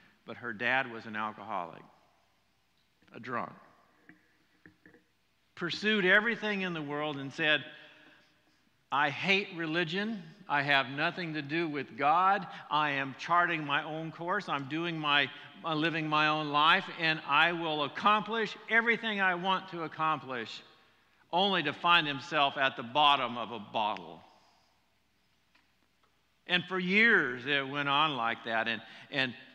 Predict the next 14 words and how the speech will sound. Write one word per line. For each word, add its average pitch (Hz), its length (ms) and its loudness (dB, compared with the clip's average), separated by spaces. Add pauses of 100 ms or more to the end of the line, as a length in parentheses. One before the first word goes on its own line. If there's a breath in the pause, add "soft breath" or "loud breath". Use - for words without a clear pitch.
(340)
and 135 220 -6
Rhea's 147 320 0
mother 135 460 -2
continued 127 400 -8
to 113 80 -14
pray, 107 320 -10 (140)
and 139 120 -14
continued 160 480 -4
to - 60 -12
pray, 120 300 -10
and 120 100 -10
continued 185 440 -2
to - 40 -10
pray. 139 400 -2